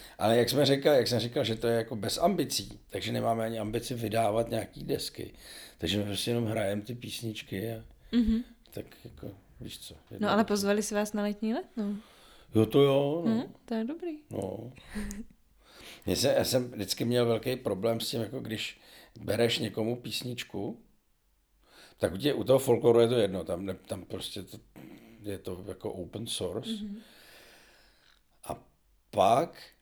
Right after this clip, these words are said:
Speaker 1: a teď jsem koukal na nějaký seriál o, o americkém country a tam prostě všichni hráli všechny písničky všech, jako.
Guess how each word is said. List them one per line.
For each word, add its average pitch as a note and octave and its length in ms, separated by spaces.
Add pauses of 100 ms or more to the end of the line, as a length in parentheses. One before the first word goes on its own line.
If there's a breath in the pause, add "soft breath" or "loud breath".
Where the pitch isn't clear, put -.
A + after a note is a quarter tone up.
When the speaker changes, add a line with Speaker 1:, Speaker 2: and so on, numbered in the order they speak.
(140)
Speaker 1:
a - 40
teď - 140
jsem C3+ 180
koukal C3 340
na B2+ 80
nějaký B2+ 320
seriál B2+ 640
o, A#2 320
o A#2 100 (100)
americkém A2+ 580
country B2 640
a - 80
tam A#2+ 240
prostě C#3 360
všichni D3+ 680
hráli B2+ 580
všechny C3+ 720
písničky B2+ 580
všech, - 580
jako. - 260